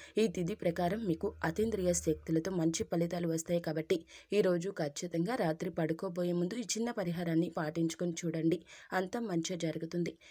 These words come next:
ఈ యొక్క తిథికి ఉన్నటువంటి శక్తి కారణంగా మీకు మంచి ఫలితం తప్పక వస్తుందని చెప్పుకోవచ్చు.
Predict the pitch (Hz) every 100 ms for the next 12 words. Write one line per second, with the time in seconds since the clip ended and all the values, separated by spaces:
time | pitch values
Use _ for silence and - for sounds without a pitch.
0 | - 196 185 170 175 170 180 214 226 202
1 | 170 165 156 175 202 - 170 - - -
2 | 160 156 165 160 233 196 175 175 160 160
3 | 202 202 156 151 190 165 185 170 - 202
4 | 165 - 170 160 175 170 - 170 160 -